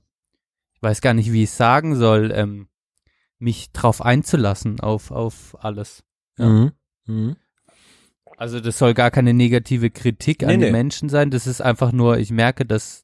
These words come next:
Speaker 1: dass ich dieses Jahr so lange gebraucht hab wie noch nie sonst.
Speaker 2: Ja. Aber,
Speaker 1: Aber für den Kontext für alle Hörer und Hörerinnen, also manche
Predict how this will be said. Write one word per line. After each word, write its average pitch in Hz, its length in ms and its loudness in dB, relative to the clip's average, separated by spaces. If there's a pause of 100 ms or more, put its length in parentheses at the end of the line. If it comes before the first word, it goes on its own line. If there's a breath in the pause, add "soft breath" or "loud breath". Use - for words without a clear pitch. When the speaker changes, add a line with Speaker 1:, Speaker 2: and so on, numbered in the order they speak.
Speaker 1:
dass 113 220 -6
ich - 140 -12 (140)
dieses 131 360 -2
Jahr 123 140 2
so 120 100 -2
lange 123 240 2
gebraucht 147 420 0
hab 131 140 -2
wie 135 100 2
noch 127 180 2
nie 123 420 -2 (140)
sonst. - 600 -10 (400)
Speaker 2:
Ja. 131 180 4 (840 loud breath)
Aber, 143 260 -2
Speaker 1:
Aber 123 280 0
für 139 120 2
den 135 160 2
Kontext 143 460 2
für 147 100 2
alle 143 180 4
Hörer 143 280 4
und 127 140 0
Hörerinnen, 139 520 0
also 113 440 0 (220)
manche 120 480 0